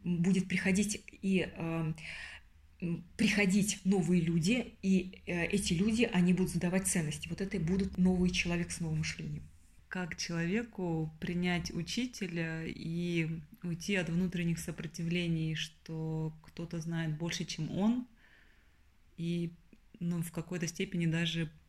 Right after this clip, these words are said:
Speaker 2: подчиниться, да,
Speaker 1: Мгм.
Speaker 2: более высшему разуму, чем твой разум?
Speaker 1: Мгм.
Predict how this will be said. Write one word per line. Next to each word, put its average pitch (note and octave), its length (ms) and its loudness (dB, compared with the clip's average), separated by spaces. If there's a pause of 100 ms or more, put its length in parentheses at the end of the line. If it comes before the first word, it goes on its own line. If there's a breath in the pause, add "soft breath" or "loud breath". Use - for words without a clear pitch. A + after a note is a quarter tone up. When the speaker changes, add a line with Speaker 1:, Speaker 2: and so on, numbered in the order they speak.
(560)
Speaker 2:
подчиниться, F3+ 720 0
да, E3+ 520 0
Speaker 1:
Мгм. F3 280 2 (140)
Speaker 2:
более F3 340 2
высшему E3 680 2
разуму, F#3 420 2
чем F3 440 0 (140)
твой E3+ 280 0
разум? D#3 460 -2 (140)
Speaker 1:
Мгм. E3 440 0